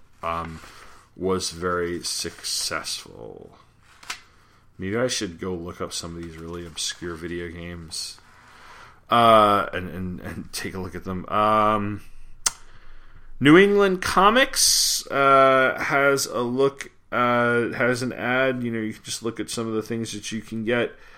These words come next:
Um, there is a look at Batman number four forty-two, Return of Robin. Um, this, uh, this is a big issue. This is the final part of A Lonely Place of Dying. This is the, the story that in-, line that introduced Tim Drake.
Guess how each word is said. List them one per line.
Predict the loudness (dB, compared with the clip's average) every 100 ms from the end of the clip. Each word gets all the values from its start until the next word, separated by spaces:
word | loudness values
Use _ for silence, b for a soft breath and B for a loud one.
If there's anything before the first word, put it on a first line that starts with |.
| b b 0
Um, | 4 6 8 6 6 2 -4 -8 _ -20 _ _ -20 -18
there | 0 4 6
is | 6 4 4 2 0
a | -2 -2
look | 0 -2
at | -2 0
Batman | 4 4 2 0
number | 0
four | -2 0 -2
forty-two, | 0 0 0 -2 -2 0
Return | 0 -4 0 2 2
of | 0
Robin. | 2 2 4 2 -2 -10 b b b b -4
Um, | 0 4 4 4 2
this, | 0
uh, | 2 0
this | 0 2
is |
a | 2
big | 4 2
issue. | 2 -2
This | -4
is | -4
the | -2
final | 0 0
part | 2 2
of | 2
A |
Lonely | 0 -2 -4
Place | 0 0 -2
of |
Dying. | -2 0 0 -2 -6
This | -6
is | -8 -10 -12
the, | -12 -10 -8
the | -6
story | -4 -2 -2
that | -4
in-, | -8 -10 -6
line | -4 -4
that | -8
introduced | -8 -8 -8 -8
Tim | -8 -8 -8
Drake. | -4 -2 0 -2 -8